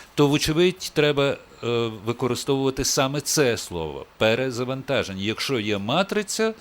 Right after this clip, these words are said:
ми пам'ятаємо братів Вачовських, е, або б-, брата і сестру Вачовських, то її треба перезавантажити. Якимись косметичними операціями на якихось окремих ділянках step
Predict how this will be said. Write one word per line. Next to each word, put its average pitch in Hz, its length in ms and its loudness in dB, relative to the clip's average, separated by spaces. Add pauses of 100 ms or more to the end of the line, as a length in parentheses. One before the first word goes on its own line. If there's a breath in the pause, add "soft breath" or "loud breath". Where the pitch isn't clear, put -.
(200 loud breath)
ми 170 120 -4
пам'ятаємо 165 800 -2
братів 147 400 -6
Вачовських, 143 720 -4 (300 loud breath)
е, 123 80 -2
або 117 300 0 (120)
б-, 120 80 -2
брата 110 340 -2
і 107 100 -4
сестру 110 380 -6
Вачовських, 101 600 -6 (220 loud breath)
то 127 100 4
її 120 440 0 (100)
треба 143 380 4
перезавантажити. 123 1120 -2 (260 loud breath)
Якимись 160 500 2
косметичними 147 920 -2
операціями 120 920 -2
на 113 120 -2
якихось 120 520 -2
окремих 131 540 2
ділянках 110 540 0
step - 440 0